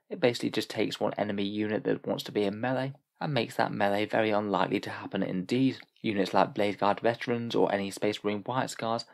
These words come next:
are really not going to thank you for this one. Next we have Pernicious Dose, again Warp Charge seven, and this buffs one unit within six inches to reroll all hit rolls with plague weapons. This one's a pretty powerful buff.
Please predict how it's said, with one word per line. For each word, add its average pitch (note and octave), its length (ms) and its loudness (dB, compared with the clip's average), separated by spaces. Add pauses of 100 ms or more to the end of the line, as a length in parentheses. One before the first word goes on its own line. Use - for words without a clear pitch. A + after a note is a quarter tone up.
(160)
are F#3+ 80 -2
really A#2 240 6
not F#2 220 0
going F2+ 160 2
to F2 80 -4
thank C3+ 320 -4
you - 60 -12
for B2 100 -6
this A2+ 240 -6
one. G#2+ 240 -2 (560)
Next D#3 280 -4
we A#2 80 -2
have G#2 200 -8
Pernicious A#2 440 -2
Dose, E3 460 -2 (260)
again G2+ 300 0
Warp G#2 240 4
Charge G#2+ 280 2
seven, D3 360 -4 (240)
and G#3 80 -8
this F#3+ 100 -4
buffs - 320 0
one A2+ 200 2
unit G#2+ 240 0
within G2+ 260 -2
six - 320 -2
inches B2 380 -4 (180)
to - 100 -12
reroll A#2 520 4
all G#2+ 220 0
hit - 260 -2
rolls F#2 280 0
with F#2 200 -4
plague C3+ 320 0
weapons. A#2 420 -2 (280)
This G#2+ 180 -2
one's F#2+ 160 0
a - 20 -6
pretty G2+ 240 -2
powerful G#2+ 460 0
buff. C#3+ 340 -2